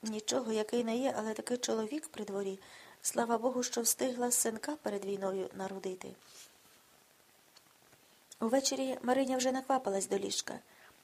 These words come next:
Допізна прала, підкорочувала Гриневі довоєнні штани, він став на два сантиметри нижчий,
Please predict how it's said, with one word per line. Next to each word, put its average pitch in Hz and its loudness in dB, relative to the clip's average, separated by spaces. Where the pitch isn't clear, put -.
Допізна 302 2
прала, 254 4
підкорочувала 254 2
Гриневі 214 -2
довоєнні 202 0
штани, 202 -2
він 240 -2
став 240 2
на 240 0
два 226 2
сантиметри 226 -2
нижчий, 233 -4